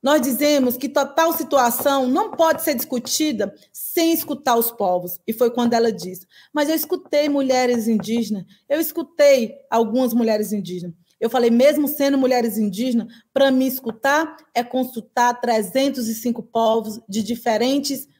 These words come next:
costumes e tradição. Pra mim consultar, não é somente escutar cinco mulheres pra usar, pra legitimar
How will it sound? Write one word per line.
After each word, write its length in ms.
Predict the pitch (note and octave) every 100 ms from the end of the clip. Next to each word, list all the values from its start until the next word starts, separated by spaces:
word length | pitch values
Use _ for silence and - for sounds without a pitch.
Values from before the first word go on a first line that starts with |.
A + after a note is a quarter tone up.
| _
costumes 760 | A3 - - D#4 D#4 D4+ D4+ D4+
e 80 | A#3
tradição. 720 | A#3 G#3+ G3 - F3 E3+ E3+ _ _ - - _
Pra 160 | D4+
mim 140 | D#4 D#4+
consultar, 720 | D#4 C#4+ B3+ - D4+ D#4+ D4 - -
não 100 | A#3+
é 80 | D4
somente 440 | D4 D4+ C4+ C#4 C#4
escutar 400 | - B3+ C4+ C4
cinco 440 | - - D#4 D#4
mulheres 520 | C4+ B3 B3 C4 C4
pra 200 | - B3+
usar, 340 | B3 G#3 A#3+ A#3
pra 160 | B3
legitimar 920 | A#3+ D#4 B3+ C#4 - A#3+ B3 C4+ C4